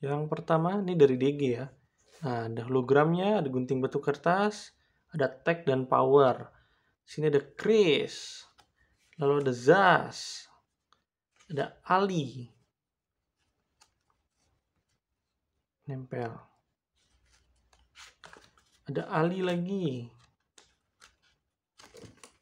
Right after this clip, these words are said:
Aduh, aduh, jatuh. Ini Ali yang tadi ya. Lalu ada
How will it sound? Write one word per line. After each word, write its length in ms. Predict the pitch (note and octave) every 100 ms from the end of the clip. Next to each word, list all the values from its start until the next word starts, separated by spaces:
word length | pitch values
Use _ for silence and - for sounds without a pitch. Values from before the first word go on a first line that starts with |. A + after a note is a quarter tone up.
| - _
Aduh, 160 | C3+
aduh, 160 | C3 B2+
jatuh. 320 | A#2+ A#2 B2
Ini 160 | B2+ C3
Ali 160 | B2+
yang 60 | B2+
tadi 160 | B2+ B2+
ya. 160 | B2+ - _ _ _ _ _ _ _ - _ _ -
Lalu 160 | C#3 C#3
ada 640 | D#3+ C#3 C#3 C3+ C3+ C#3